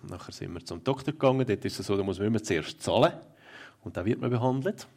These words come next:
Also schon mal die erste Versicherung. Also eigentlich hätte es eine Krankenkasse, aber die ist zu teuer für ihn. Er hat im einen Winter seinen Holztisch verfeuert, weil er sonst zu kalt gehabt hat. Ähm, kein Krebs gehabt.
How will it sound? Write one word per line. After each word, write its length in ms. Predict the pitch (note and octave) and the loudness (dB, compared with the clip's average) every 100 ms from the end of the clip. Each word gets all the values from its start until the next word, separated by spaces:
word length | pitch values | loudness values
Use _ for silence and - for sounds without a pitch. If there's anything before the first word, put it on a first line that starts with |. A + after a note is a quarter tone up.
| _ _ _ - | _ _ _ -16
Also 160 | F#2+ E2 | -12 -10
schon 140 | F#2+ | -8
mal 80 | F2+ | -4
die 80 | G2 | -2
erste 160 | G2+ | -2
Versicherung. 560 | G#2+ G2+ G#2 - G#2+ G2+ | -4 -4 -4 -4 -4 -2
Also 160 | G#2 | 0
eigentlich 260 | A#2 B2 - | 4 4 2
hätte 220 | G#2+ - | 0 0
es 100 | B2 | -2
eine 80 | B2+ | 2
Krankenkasse, 800 | A2 A2 A2 G#2+ - E2+ - E2 | 2 2 0 -6 -4 -6 -4 -6
aber 160 | E2+ F2 | -6 -6
die 140 | F#2+ | -4
ist 140 | F#2+ | -4
zu 300 | - - - | -6 -12 -10
teuer 180 | - F#2+ | -6 -6
für 180 | G2+ E2+ | -4 -4
ihn. 140 | D#2+ - - - - - _ _ _ _ _ - | -6 -10 -20 -20 -20 -20 _ _ _ _ _ 0
Er 140 | A2+ | 4
hat 120 | C3+ | 6
im 100 | A#2 | 8
einen 200 | A2 A#2+ | 8 8
Winter 360 | A#2+ A#2 B2 A2 | 6 4 4 0
seinen 180 | G#2 F#2+ | 0 2
Holztisch 400 | A2+ A#2 G#2+ - | 2 0 -4 -2
verfeuert, 500 | G#2+ G#2 G#2 G#2 - | -4 -2 0 0 0
weil 120 | G2+ | 0
er 60 | |
sonst 220 | G2+ G2+ - | 0 -2 -6
zu 60 | |
kalt 260 | E2+ F2 - | -4 -4 -6
gehabt 200 | - F2 | -10 -10
hat. 220 | F#2+ - - _ _ _ _ _ _ _ _ _ _ _ _ | -10 -18 -20 _ _ _ _ _ _ _ _ _ _ _ _
Ähm, 540 | - F#2+ G2 G2+ G2+ F#2 - - _ - - - - - - - - - _ _ _ _ - | 2 6 6 6 2 -2 -8 -20 _ -20 -20 -20 -20 -20 -20 -20 -20 -20 _ _ _ _ 0
kein 240 | G#2 C3+ | 6 6
Krebs 420 | D3+ D3+ D#3 - | 8 8 6 4
gehabt. 400 | - D#3+ E3 E3+ | 2 8 10 10